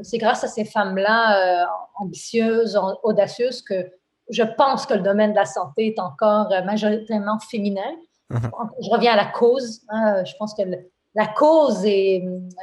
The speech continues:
Speaker 1: oriente beaucoup les femmes, je pense, dans leur choix de carrière. Cela dit, dans d'autres, euh, mon-, la recherche, la, la, les technologies, euh, là, il y a plus d'hommes que de femmes.
Speaker 2: Mhm. Tout à fait.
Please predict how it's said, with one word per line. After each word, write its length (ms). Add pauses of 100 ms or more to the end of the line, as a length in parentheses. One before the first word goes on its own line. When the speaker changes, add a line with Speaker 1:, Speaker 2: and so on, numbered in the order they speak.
(1000)
Speaker 1:
oriente 440
beaucoup 260
les 120
femmes, 540
je 60
pense, 360
dans 120
leur 180
choix 180
de 140
carrière. 400 (460)
Cela 260
dit, 320
dans 160
d'autres, 340
euh, 180
mon-, 200
la 100
recherche, 560
la, 160
la, 120 (100)
les 180
technologies, 1000
euh, 80 (340)
là, 220
il 60
y 20
a 60
plus 340
d'hommes 320
que 60
de 100
femmes. 160
Speaker 2:
Mhm. 220 (340)
Tout 160
à 40
fait. 140